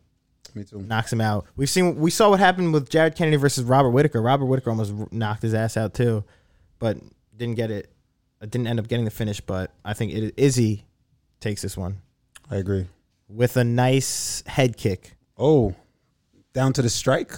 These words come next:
Speaker 2: Yes.
Speaker 1: Okay, two K.
Speaker 2: Mystic two K. Yeah, exactly.
Speaker 1: <laughs>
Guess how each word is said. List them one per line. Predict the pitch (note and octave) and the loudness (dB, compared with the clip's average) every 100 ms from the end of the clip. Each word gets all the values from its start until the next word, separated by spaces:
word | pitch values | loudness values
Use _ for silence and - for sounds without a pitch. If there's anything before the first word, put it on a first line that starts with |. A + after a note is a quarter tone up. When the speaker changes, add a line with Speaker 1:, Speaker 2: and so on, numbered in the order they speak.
| F#2 | -14
Speaker 2:
Yes. | G#2 B2+ G#3 C3+ G#2+ - C#3 | 2 4 6 6 2 -4 -8
Speaker 1:
Okay, | - - | -8 -2
two | D#3 | -2
K. | C3+ D#3+ | 2 2
Speaker 2:
Mystic | C#3 F3+ - | 4 2 4
two | F#3+ | 2
K. | F3+ D#3 C3+ | 6 4 6
Yeah, | D3+ C#3+ | 6 6
exactly. | B2+ D3+ - C#3+ A#2+ | 4 2 4 2 2
Speaker 1:
<laughs> | - | 0